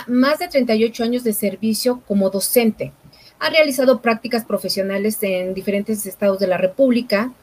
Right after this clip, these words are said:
de la República Mexicana. Cada cuatrimestre, eh, lleva a los, a los alumnos a hoteles, a restaurantes, eventos sociales y también los eventos dentro de la universidad. Ella se ha encargado de,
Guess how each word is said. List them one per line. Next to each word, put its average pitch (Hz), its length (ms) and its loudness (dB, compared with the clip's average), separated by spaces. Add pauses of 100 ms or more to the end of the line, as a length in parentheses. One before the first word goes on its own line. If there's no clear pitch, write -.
(300)
de 196 60 0
la 202 60 4
República 220 380 -2
Mexicana. 202 640 0 (580)
Cada 311 220 6
cuatrimestre, 254 920 4
eh, 247 80 2
lleva 240 200 4
a 247 40 4
los, 226 520 0
a 233 80 0
los 214 180 0
alumnos 233 540 0
a 190 60 4
hoteles, 214 520 0
a 190 60 -2
restaurantes, 196 840 -4
eventos 196 340 0
sociales 185 720 0 (520)
y 254 300 4 (160)
también 226 260 4
los 233 140 -2
eventos 208 320 0
dentro 208 260 0
de 196 120 4
la 180 100 -2
universidad. 190 580 -4
Ella 202 200 0
se 202 120 -4
ha 190 40 -2
encargado 185 500 -4
de, 165 240 -6